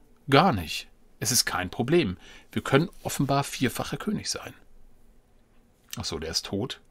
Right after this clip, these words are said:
Okay, das ist hier nicht mehr ganz aktuell, diese Liste. Ähm, hohe Lehnsautorität? Nein.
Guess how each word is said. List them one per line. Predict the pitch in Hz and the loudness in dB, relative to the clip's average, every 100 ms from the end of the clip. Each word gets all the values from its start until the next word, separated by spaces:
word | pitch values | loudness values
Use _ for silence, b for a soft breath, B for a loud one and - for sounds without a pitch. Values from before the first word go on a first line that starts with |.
| _ _ _ - | _ _ _ -20
Okay, | - 95 | -8 -6
das | 90 117 | -4 -4
ist | - | 2
hier | 123 | 4
nicht | 117 | 6
mehr | 117 | 4
ganz | 110 - | 4 2
aktuell, | - 117 110 | -2 -2 -2
diese | 101 90 | -2 -4
Liste. | 90 - - 151 B B B B B _ | -4 -2 2 0 B B B B B _
Ähm, | 113 107 113 117 117 - - _ _ _ _ _ _ _ _ _ _ _ _ _ _ _ _ _ _ - - | -6 -2 2 2 2 0 -8 _ _ _ _ _ _ _ _ _ _ _ _ _ _ _ _ _ _ -16 -8
hohe | 117 | -4
Lehnsautorität? | 107 107 - 131 156 151 147 - 196 - | -2 -2 -4 -6 -4 -4 -4 0 -2 2
Nein. | 214 151 - | 4 4 2